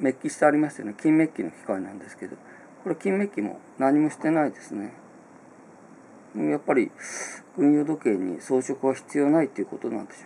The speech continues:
ょうかね。手巻きの三十ミリキャリバーが入ってます。メッキのない機械ですね。で、これが裏蓋なんですけども、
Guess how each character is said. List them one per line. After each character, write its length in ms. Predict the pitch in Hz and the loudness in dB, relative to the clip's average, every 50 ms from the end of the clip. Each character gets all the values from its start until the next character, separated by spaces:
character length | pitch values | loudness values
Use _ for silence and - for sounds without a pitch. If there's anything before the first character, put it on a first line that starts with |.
| - - | -20 -18
ょ 20 | - | -18
う 20 | |
か 60 | - | -16
ね。 100 | 104 101 - - - - - - - - - - - - - - - - - - - - - - - - - - - - - - - - - - - - - - - - - - - - - - - - | -16 -16 -18 -20 -20 -20 -20 -20 -20 -20 -20 -20 -20 -20 -20 -20 -20 -20 -20 -20 -20 -20 -20 -20 -20 -20 -20 -20 -20 -20 -20 -20 -20 -20 -20 -20 -20 -20 -20 -20 -20 -20 -20 -20 -20 -20 -20 -20 -20 -12
手 120 | - - 131 | -6 -2 -2
巻 240 | 131 127 127 - - | -2 -2 -4 -4 -2
き 60 | 131 | 0
の 240 | 131 139 143 139 - - - - - - - - - - | 0 2 0 0 -2 -6 -20 -20 -20 -20 -20 -20 -20 -12
三 220 | - 123 117 117 113 | -6 -4 -2 -2 -2
十 120 | - 123 | -2 -2
ミ 120 | 120 117 | -2 -2
リ 80 | 110 107 | -4 -6
キ 120 | - - | -6 -6
ャ 60 | 123 113 | -6 -6
リ 100 | 101 95 | -6 -8
バ 100 | - - | -12 -14
ー 80 | - | -16
が 60 | - - | -16 -18
入 80 | - | -18
っ 40 | - | -18
て 120 | - - - | -18 -20 -20
ま 60 | - - - | -20 -20 -20
す。 160 | - - - - - - - - - - - - - - - - - - - - - - - - - - - - - | -20 -20 -20 -20 -20 -20 -20 -20 -20 -20 -20 -20 -20 -20 -20 -20 -20 -20 -20 -20 -20 -20 -20 -20 -20 -20 -14 -10 -8
メ 60 | 123 | -8
ッ 120 | 113 - - | -8 -4 -2
キ 80 | 131 | 0
の 120 | 131 127 127 | 2 2 2
な 120 | 147 139 | 2 0
い 60 | 110 | -2
機 100 | - - | -4 -8
械 160 | - - - | -18 -18 -18
で 80 | - - | -18 -18
す 120 | - - | -16 -12
ね。 140 | - 139 165 - - - - - - - - - - - - - - - - - - - - - | -12 -12 -12 -14 -20 -20 -20 -20 -20 -20 -20 -20 -20 -20 -20 -20 -20 -20 -20 -20 -20 -20 -12 -8
で、 80 | - 190 | -8 -6
こ 140 | - - 185 | -2 0 2
れ 60 | 180 | 4
が 60 | 175 | 6
裏 180 | 165 160 165 156 | 6 6 6 6
蓋 220 | 156 156 - 151 | 4 2 0 0
な 120 | 151 151 143 | 2 2 0
ん 60 | 135 | -2
で 80 | - | -4
す 100 | - - | -8 -14
け 120 | - - 110 | -14 -14 -12
ど 100 | - - | -10 -12
も、 80 | - | -12